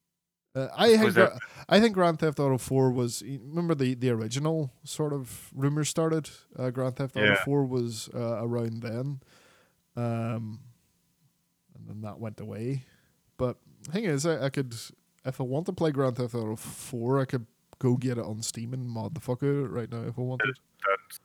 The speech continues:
Speaker 2: very, very true.
Speaker 1: I should do that.
Speaker 2: <laughs>
Speaker 1: I should go do that.
Speaker 2: Just wipe out your cousin at the start of the game so he never pesters you.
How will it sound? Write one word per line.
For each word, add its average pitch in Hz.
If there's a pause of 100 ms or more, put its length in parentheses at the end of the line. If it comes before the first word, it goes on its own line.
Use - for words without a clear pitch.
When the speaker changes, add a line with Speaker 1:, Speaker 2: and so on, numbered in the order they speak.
(200)
Speaker 2:
very, 90 (280)
very 87
true. 90 (240)
Speaker 1:
I 147
should 127
do 110
that. 117 (1400)
Speaker 2:
<laughs> 151 (400)
Speaker 1:
I 120
should 117
go 110
do 104
that. 107
Speaker 2:
Just 120 (720)
wipe 104
out 104
your 101
cousin 107
at 113
the -
start 98
of 98
the 98
game 95
so 123
he 107
never 98
pesters -
you. 123